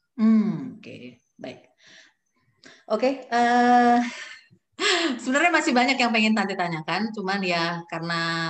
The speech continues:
eh, constraint waktu, eh, kita bisa lanjut lagi nanti. Yang pasti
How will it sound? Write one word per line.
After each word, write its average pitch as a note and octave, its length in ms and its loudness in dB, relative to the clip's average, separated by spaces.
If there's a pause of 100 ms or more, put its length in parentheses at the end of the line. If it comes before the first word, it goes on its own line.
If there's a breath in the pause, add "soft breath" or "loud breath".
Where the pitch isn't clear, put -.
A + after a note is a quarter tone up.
eh, E3 80 -16
constraint F3 400 -6
waktu, E3 280 -4 (240)
eh, E3+ 200 -6
kita E3+ 160 -10
bisa E3 160 -10
lanjut D#3+ 200 -8
lagi D#3 200 -10
nanti. D#3 360 -6
Yang E3 120 -6
pasti D#3 280 -6